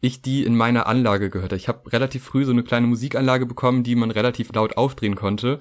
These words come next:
Und das hat tatsächlich auch meinen Musikkonsum ein bisschen beeinflusst, weil ich dadurch, dass es laut war, immer meine Eltern quasi mitgedacht habe. Also ich wusste, die hören das jetzt auch. Und das war für mich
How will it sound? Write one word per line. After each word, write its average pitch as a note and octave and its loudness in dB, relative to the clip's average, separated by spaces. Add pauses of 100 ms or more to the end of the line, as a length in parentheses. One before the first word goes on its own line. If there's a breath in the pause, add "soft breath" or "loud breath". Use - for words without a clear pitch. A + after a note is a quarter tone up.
(420 loud breath)
Und A#2 0 (300)
das C3 -2
hat E3+ -2
tatsächlich C3+ -2
auch C3 0
meinen B2 4
Musikkonsum C3 0
ein A2+ -2
bisschen C3+ -2
beeinflusst, C3+ -2 (400 soft breath)
weil A2 0
ich - -6 (380)
dadurch, B2 2
dass A2 -2
es G#2 -8
laut A#2+ 0
war, B2+ 0
immer E3+ 2 (160)
meine A#2+ 2
Eltern C3 2
quasi G#2+ 0
mitgedacht G#2+ -2
habe. F#2+ 0
Also G2 -4
ich G#2 -8
wusste, C#3 0
die A#2+ -2
hören B2 2
das A2+ -4
jetzt - -6
auch. G2+ -2 (380 loud breath)
Und A2 0
das B2+ 0
war C#3 0
für - -2
mich C#3+ 2